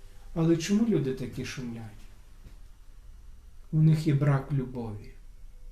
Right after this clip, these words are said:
Ці люди, можливо, були недолюблені. І, відповідно, вони не вміють правильно любити,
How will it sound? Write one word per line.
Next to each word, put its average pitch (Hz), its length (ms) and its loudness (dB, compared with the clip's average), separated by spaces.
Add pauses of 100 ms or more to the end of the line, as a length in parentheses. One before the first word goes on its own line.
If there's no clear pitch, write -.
(1120)
Ці 170 200 2
люди, 156 680 4 (880)
можливо, 160 380 2
були 143 340 6
недолюблені. 127 920 2 (1400)
І, 185 100 6
відповідно, 165 680 4
вони 170 380 2
не 139 100 4
вміють 131 600 0
правильно 113 520 -6 (100)
любити, 110 420 -8